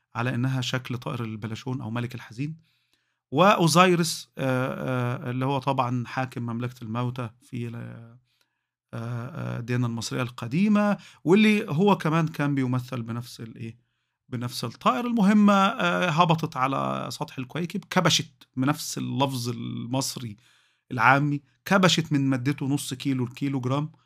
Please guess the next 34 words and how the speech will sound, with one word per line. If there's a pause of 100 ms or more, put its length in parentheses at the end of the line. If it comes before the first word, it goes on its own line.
(300)
ورجعت
تاني
للأرض،
وصلتها
في
كبسولة
كده، (220)
وصلت
للأرض (380)
من، (280)
آه،
كام
يوم. (240)
آه،
لما
كتبت
على
الموضوع
كنت
سعيد
جدًا
بالمناسبة، (840)
آه،
آه، (240)
آه،
يعني
بال-،
بالإقبال
حوالين
ال-،
هذا
الحدث
العلمي. (720)
آه،